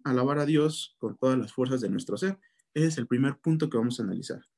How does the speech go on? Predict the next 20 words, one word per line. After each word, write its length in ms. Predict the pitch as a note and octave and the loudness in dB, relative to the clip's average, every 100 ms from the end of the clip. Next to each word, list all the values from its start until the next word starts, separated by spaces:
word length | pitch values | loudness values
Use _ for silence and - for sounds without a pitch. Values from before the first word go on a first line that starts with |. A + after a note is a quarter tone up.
| _ _ _ _ _ | _ _ _ _ _
Y 80 | G3 | 2
bueno, 200 | G3 F#3+ | 4 4
para, 300 | D#3+ D3+ D3+ _ | 2 2 0 _
para 220 | D3 D3 | -4 0
poder 340 | D3+ D#3+ E3+ - | 4 4 2 -4
profundizar 540 | E3+ D#3+ D#3+ D#3+ F#3 | -6 0 0 0 0
un 140 | F#3 | 0
poco 180 | G3 G3 | 0 2
en 60 | A3 | 0
esto, 260 | G#3 - | 0 2
debemos 300 | F3+ D3+ E3 | 6 6 6
recordar 500 | D#3 C3 B2+ B2+ D3+ | 4 4 4 6 2
que 100 | D#3 | 0
nuestro 300 | C3+ B2+ A2+ | -2 -2 -4
ser 320 | A2 D#3+ E3 E3 _ - - | -2 0 0 -2 _ -20 -12
está 260 | A#2+ C3 | -2 0
compuesto 460 | C3 D3 - D3 E3+ | 0 0 0 0 2
de 80 | A#2 | 2
tres 220 | A2 A#2+ | 2 0
partes, 520 | - F#3+ F#3+ C3 - | 0 0 -2 -10 -12